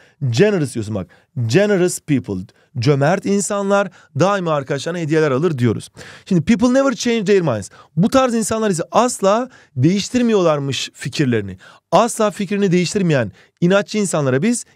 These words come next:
inatçı deriz, keçi deriz ve İngilizce'de de stubborn şeklinde söylüyoruz. Stubborn people never change their minds.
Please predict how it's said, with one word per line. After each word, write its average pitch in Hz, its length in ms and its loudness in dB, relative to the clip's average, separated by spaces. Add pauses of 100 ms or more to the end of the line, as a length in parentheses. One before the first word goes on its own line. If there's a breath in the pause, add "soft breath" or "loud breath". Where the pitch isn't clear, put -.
(120)
inatçı 143 380 0
deriz, 208 360 0
keçi 156 260 -4
deriz 208 280 -2 (180 soft breath)
ve 214 340 2
İngilizce'de 170 440 0
de 220 140 2 (260)
stubborn 170 680 0 (120)
şeklinde 147 460 -2
söylüyoruz. 104 440 -4 (180 soft breath)
Stubborn 151 560 2
people 208 360 -2
never 214 220 -2
change 202 320 -4
their 185 180 0
minds. 160 460 -2